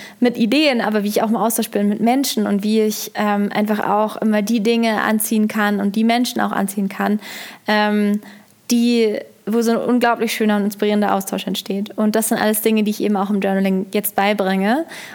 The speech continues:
und, ähm, auch schon vielen Menschen beibringen durfte. Und es ist einfach so, so schön auch zu sehen, ähm, oder das Feedback zu bekommen. Es ist wirklich einfach, da geht mir das Herz auf und ich bin dann einfach immer wirklich, äh, fast am Heulen oder wirklich oft auch am Heulen vor Freude, weil ich mir denke, "Wow,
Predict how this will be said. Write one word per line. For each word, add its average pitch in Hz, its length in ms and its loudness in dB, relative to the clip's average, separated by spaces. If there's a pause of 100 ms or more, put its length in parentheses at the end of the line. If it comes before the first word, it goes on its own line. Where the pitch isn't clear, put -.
(160)
und, 214 560 2
ähm, 202 240 0
auch 214 80 0
schon 214 160 -2
vielen 226 160 0
Menschen 214 240 0
beibringen 208 380 2
durfte. 190 280 -2
Und 196 80 2
es 196 100 -2
ist - 80 -4
einfach 196 220 -2
so, - 180 -2
so 214 100 0
schön 214 300 0
auch 196 180 -2
zu - 160 -6
sehen, 214 420 0 (400)
ähm, 208 460 2 (120)
oder 220 120 2
das 220 100 -2
Feedback 233 340 0
zu - 120 -4
bekommen. 208 280 0
Es 214 140 -2
ist - 140 -4
wirklich 214 260 -2
einfach, 208 240 0
da 208 120 0
geht 208 180 0
mir 202 60 -2
das 208 180 -2
Herz 233 240 0
auf 208 260 0
und 202 300 -2
ich - 260 -4 (220)
bin 233 100 2
dann 226 140 2
einfach 208 240 0
immer 214 220 0
wirklich, 233 460 -2
äh, - 200 -8
fast 240 240 -2
am 208 160 2
Heulen 240 260 2
oder 185 240 0
wirklich - 340 0
oft - 240 0
auch 254 140 2
am 240 220 2
Heulen 254 200 2
vor 240 140 -2
Freude, 240 380 2
weil 208 60 0
ich 208 100 -4
mir 214 80 0
denke, 214 260 2
"Wow, 214 300 2